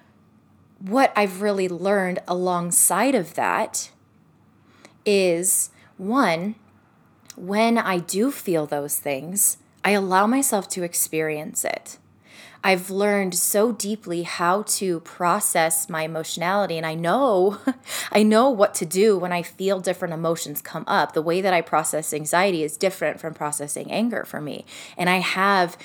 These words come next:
tools and processes for each one of those emotions that come up so that I can fully feel it, fully learn what I'm supposed to learn, allow my body to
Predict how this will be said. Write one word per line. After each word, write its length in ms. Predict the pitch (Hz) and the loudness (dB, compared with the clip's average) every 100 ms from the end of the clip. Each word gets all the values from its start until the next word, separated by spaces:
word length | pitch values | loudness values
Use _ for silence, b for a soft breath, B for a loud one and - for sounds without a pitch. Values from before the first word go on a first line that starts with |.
| B B | B B
tools 680 | - - 240 214 190 185 - | -6 2 4 6 6 4 2
and 200 | - 170 | 0 -8
processes 760 | - 185 196 - 165 165 160 156 | 0 2 4 4 2 2 0 0
for 160 | 143 - | -4 -4
each 260 | 185 190 - | -4 -4 -4
one 140 | 170 | -4
of 100 | 160 | -2
those 180 | 160 160 | -2 -2
emotions 460 | 160 156 - 156 | -4 -4 -6 -6
that 160 | 147 143 | -6 -8
come 240 | - 147 | -10 -6
up 260 | 165 233 - | 2 2 2
so 160 | - 185 | -2 0
that 160 | 175 - | 0 0
I 160 | 175 | -2
can 160 | 180 185 | -4 -12
fully 400 | - 190 175 175 | -6 -6 -4 -6
feel 340 | - 165 160 | -6 -4 0
it, 300 | 226 320 320 - B B | 2 0 -2 -16 B B
fully 360 | - 208 202 190 | -4 0 2 0
learn 400 | 170 165 170 180 | 0 0 0 0
what 100 | 175 | 0
I'm 140 | 165 | 0
supposed 420 | 165 165 165 - | -4 -4 -4 -2
to 80 | 165 | -4
learn, 440 | 151 147 147 175 233 | -4 -4 -4 0 0
allow 400 | 175 170 165 208 | -2 2 2 4
my 140 | 202 | 0
body 340 | 180 170 170 | 0 0 0
to 400 | 170 - 160 160 | -4 -4 -4 -6